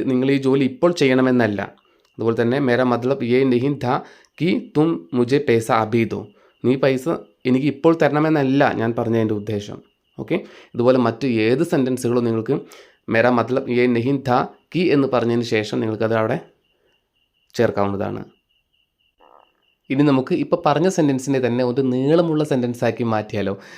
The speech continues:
നമ്മളെപ്പോഴും ചെറിയ ചെറിയ സെൻറ്റൻസുകളിൽ നിന്ന് നമുക്ക് വലിയ സെൻറ്റൻസിലേക്ക് തീർച്ചയായിട്ടും നമ്മൾ പ്രാക്ടീസ് ചെയ്ത് എത്തേണ്ടതുണ്ട്. കാരണം എന്നാലാണ് നമ്മളുടെ കോൺഫിഡൻസ് ലെവൽ നമുക്കൊന്നും കൂടെ ഹൈ ലെവലാക്കി മാറ്റാൻ പറ്റുള്ളൂ. ഓക്കെ, അപ്പോൾ ഈ പറഞ്ഞ സെൻറ്റൻസിനെ തന്നെ നമുക്ക് ഒന്നും കൂടെ, ഏഹ്, ഒരു ഹൈ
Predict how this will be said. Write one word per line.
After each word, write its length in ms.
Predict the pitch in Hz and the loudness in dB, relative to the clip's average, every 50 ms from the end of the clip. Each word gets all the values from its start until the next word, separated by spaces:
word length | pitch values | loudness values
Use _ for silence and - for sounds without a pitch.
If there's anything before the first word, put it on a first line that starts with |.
| - - | -18 -8
നമ്മളെപ്പോഴും 440 | - - 117 117 117 113 - 151 156 | -4 0 2 2 2 2 0 -2 0
ചെറിയ 180 | 147 147 147 131 | 2 2 2 2
ചെറിയ 160 | 135 135 139 | 2 0 0
സെൻറ്റൻസുകളിൽ 560 | 135 139 123 120 117 117 - - 117 120 113 | 0 -2 -2 -4 -4 -4 -4 -2 -2 0 0
നിന്ന് 160 | 117 113 117 120 | 0 0 -2 -2
നമുക്ക് 240 | 123 117 113 131 | -2 -4 -4 -2
വലിയ 220 | 123 117 110 113 123 | -2 -2 -2 -2 -2
സെൻറ്റൻസിലേക്ക് 640 | 123 120 110 104 110 120 - - 107 104 104 110 117 | -4 -4 -6 -6 -8 -10 -8 -6 -4 -4 -4 -4 -4
തീർച്ചയായിട്ടും 560 | - 107 104 - - 117 113 113 113 139 165 180 - - - - | -6 -6 -6 -4 -2 -2 -2 0 0 -2 -4 -4 -6 -12 -20 -18
നമ്മൾ 200 | - - 110 110 | -8 -4 -4 -2
പ്രാക്ടീസ് 420 | 110 - 107 101 98 - 117 113 113 | 0 0 0 0 0 -2 -6 -4 -2
ചെയ്ത് 220 | 123 117 113 127 160 - - - | -2 -2 0 -2 -2 -4 -6 -8
എത്തേണ്ടതുണ്ട്. 580 | 113 107 - - 113 113 107 101 101 90 - - | -10 -6 -2 0 2 2 2 0 -2 -6 -8 -8
കാരണം 260 | - 104 101 98 113 | -6 -6 -4 -4 -4
എന്നാലാണ് 360 | 110 107 107 107 113 113 117 | -2 -2 -2 0 0 -2 -2
നമ്മളുടെ 280 | 117 113 113 113 117 120 | -2 -4 -4 -4 -4 -4
കോൺഫിഡൻസ് 540 | 117 113 110 110 - 117 113 117 113 113 113 | -4 -4 -4 -4 -6 -6 -4 -4 -4 -4 -4
ലെവൽ 220 | 113 113 117 123 | -4 -4 -4 -4
നമുക്കൊന്നും 440 | 123 120 120 113 123 117 120 120 117 | -4 -4 -4 -4 -4 -2 -2 -2 -2
കൂടെ 180 | 120 123 151 180 - - _ _ - | -2 -2 -4 -4 -8 -12 _ _ -6
ഹൈ 120 | - 113 | -2 0
ലെവലാക്കി 460 | 113 113 113 110 110 104 104 104 - 123 | 0 2 2 2 2 0 -2 -2 -2 -2
മാറ്റാൻ 320 | 120 104 101 - 101 95 | 0 0 -2 -2 -6 -6
പറ്റുള്ളൂ. 340 | 95 95 - 92 90 87 104 117 - _ | -6 -8 -10 -10 -12 -12 -14 -18 -20 _
ഓക്കെ, 180 | - 123 - 180 185 - - - - - | -18 -12 -10 -10 -10 -12 -16 -20 -20 -20
അപ്പോൾ 180 | - - 135 | -10 -8 -2
ഈ 40 | 135 | 0
പറഞ്ഞ 220 | 131 120 123 143 | 0 0 0 -2
സെൻറ്റൻസിനെ 420 | 143 147 135 131 131 131 156 151 147 | -2 -2 -2 -2 -2 -2 0 0 2
തന്നെ 200 | 147 143 143 151 | 2 2 2 2
നമുക്ക് 260 | 160 147 139 - - | 2 0 -2 -2 -2
ഒന്നും 180 | 156 143 139 135 | -2 -2 -2 -2
കൂടെ, 180 | 135 147 185 254 - - _ _ _ _ _ _ _ _ - | -2 -2 -4 -4 -6 -12 _ _ _ _ _ _ _ _ -10
ഏഹ്, 260 | - 101 104 104 98 | -8 -4 -4 -4 -4
ഒരു 180 | - 104 107 131 | -4 -4 -2 -2
ഹൈ 180 | 135 127 120 143 | -2 0 0 0